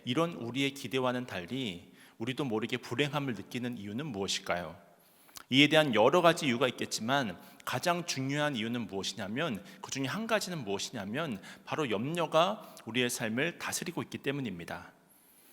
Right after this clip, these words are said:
염려가 우리의 마음을 갉아먹으면서 고통을 주고 있기 때문입니다. 그러니 우리는 행복과 또 불행한 삶을 매 순간 이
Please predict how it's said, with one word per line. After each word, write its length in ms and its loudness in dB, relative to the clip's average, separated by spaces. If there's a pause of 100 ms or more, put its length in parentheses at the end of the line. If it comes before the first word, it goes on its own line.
(140)
염려가 440 6
우리의 260 4
마음을 320 6
갉아먹으면서 1200 2
고통을 400 0
주고 240 -2
있기 140 -10
때문입니다. 760 -6 (560)
그러니 280 4
우리는 680 4 (280)
행복과 1040 4
또 160 4
불행한 540 6
삶을 520 6 (640)
매 260 6
순간 680 6
이 520 2